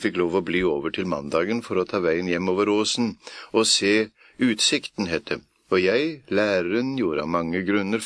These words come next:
følge med dem. Den mandagsmorgen kom for snart på oss alle sammen.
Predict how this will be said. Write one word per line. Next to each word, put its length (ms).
følge 240
med 100
dem. 220
Den 160
mandagsmorgen 960
kom 480
for 160
snart 480
på 160
oss 80
alle 320
sammen. 380